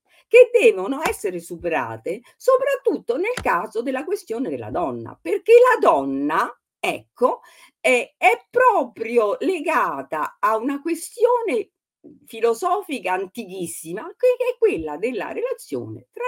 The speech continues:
natura e cultura. Qual è la relazione tra natura e cultura? Eh, bel problema,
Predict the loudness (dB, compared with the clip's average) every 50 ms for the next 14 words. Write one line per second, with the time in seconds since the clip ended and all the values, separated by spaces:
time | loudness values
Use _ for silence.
0 | -4 -2 -4 -6 -6 -8 -10 -10 -12 -14 -16 -20 _ _ -8 -8 -8 -10 -16 -20
1 | -20 _ _ _ _ _ _ _ _ _ _ 0 2 4 4 4 4 2 0 -2
2 | -2 -2 -4 -4 -4 -2 -2 -2 -2 -4 -6 -6 -8 -8 -6 -6 -4 -6 -6 -8
3 | _ -16 -6 -2 0 0 0 0 -4 -6 _ _ _ _ _ _ _ _ -6 -6
4 | -6 -8 _ _ _ _ _ _ _ 2 4 4 4 2 -2 -4 -4 -2 0 2
5 | 2 2 2 2 0 -2 -2 -4